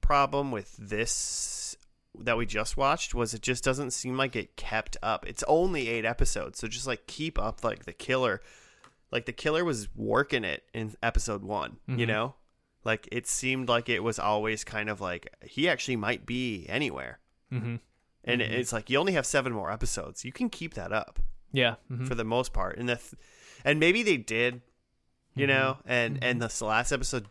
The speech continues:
Speaker 1: dipped, but then it's like, then you kept it up and you dipped in the last episode anyway. So,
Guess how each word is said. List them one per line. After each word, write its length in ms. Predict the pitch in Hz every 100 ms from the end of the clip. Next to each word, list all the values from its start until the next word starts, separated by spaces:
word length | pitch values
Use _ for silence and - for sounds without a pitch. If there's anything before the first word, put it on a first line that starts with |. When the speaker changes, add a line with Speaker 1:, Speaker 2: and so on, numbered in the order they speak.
| -
Speaker 1:
dipped, 440 | 113 147 - - -
but 300 | 123 104 - _ -
then 500 | 120 135 139 139 143 -
it's 200 | 143 139
like, 440 | 131 127 - - -
then 140 | 127
you 80 | 135
kept 260 | - 139 120
it 80 |
up 180 | 131 151
and 80 | 107
you 100 | 98 -
dipped 240 | 113 -
in 80 | 113
the 60 |
last 220 | 107 107 113
episode 340 | - - 107
anyway. 380 | 123 95 62 52
So, 400 | - - 57 -